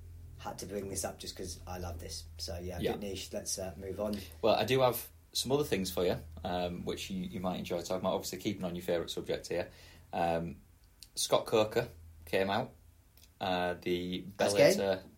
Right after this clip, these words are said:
Speaker 1: gay?
Speaker 2: uh, <laughs> no. Well, he might have done. I don't know. Uh, the Bellator C E O, uh, and confirmed that they're in talks with Nate Diaz.
Speaker 1: Inter-, I mean, yeah, interesting.
Speaker 2: Which you definitely see.
Speaker 1: I could definitely see, but,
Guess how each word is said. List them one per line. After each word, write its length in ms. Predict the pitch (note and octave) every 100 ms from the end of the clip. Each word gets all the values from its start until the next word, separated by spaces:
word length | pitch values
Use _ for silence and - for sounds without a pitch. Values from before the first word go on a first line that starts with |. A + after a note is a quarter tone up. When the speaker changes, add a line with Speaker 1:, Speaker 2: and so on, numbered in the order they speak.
| -
Speaker 1:
gay? 60 | G#2+
Speaker 2:
uh, 100 | A2+ - -
<laughs> 180 | A2+ A2+
no. 280 | G#2+ G#2 - - - -
Well, 300 | - F2+ D#2 - - - - - -
he 60 |
might 180 | G2 G2+
have 80 | G2+
done. 180 | A#2+ B2
I 40 | A#2
don't 120 | G#2+
know. 180 | A2+ - - - -
Uh, 360 | G2+ G2 G2
the 320 | G2 G#2 G#2
Bellator 520 | G#2 A2+ A2 G#2 G2+ -
C 300 | - G#2 G2
E 60 |
O, 160 | G2 G#2+ - G2
uh, 200 | F#2+ F#2
and 120 | G2+
confirmed 420 | - F#2+ - F#2+ G2
that 80 |
they're 140 | G2+ F#2+
in 80 | F#2
talks 420 | - G2 - -
with 120 | G2+
Nate 260 | G#2 G#2 G2+
Diaz. 340 | A2+ A2 - - _ _ _ - _ -
Speaker 1:
Inter-, 260 | A#2 A#2 - -
I 120 | A2
mean, 200 | G#2+ G2+ -
yeah, 200 | A#2+ - C3
interesting. 580 | A#2+ B2+ - C3 C3 -
Speaker 2:
Which 160 | -
you 60 | F#2
definitely 360 | G2 G2 - G2+
see. 240 | F2+ F2 - - - _ - - -
Speaker 1:
I 40 |
could 220 | - F3+
definitely 360 | D#3+ C3+ C3+ B2+
see, 340 | - C#3 C#3
but, 440 | - - C#3 -